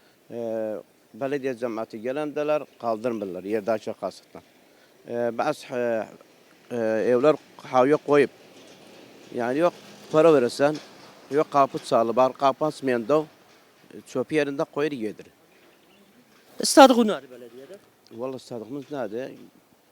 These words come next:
Speaker 1: E, özü mafrut devlet, e, e,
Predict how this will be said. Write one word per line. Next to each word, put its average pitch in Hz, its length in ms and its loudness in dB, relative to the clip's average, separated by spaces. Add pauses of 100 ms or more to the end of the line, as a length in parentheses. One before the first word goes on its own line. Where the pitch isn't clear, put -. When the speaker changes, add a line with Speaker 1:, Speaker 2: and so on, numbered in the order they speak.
(320)
Speaker 1:
E, 113 180 -4
özü 113 300 -6
mafrut 127 420 -12
devlet, 127 380 -4
e, 107 440 -4 (480)
e, 110 260 -8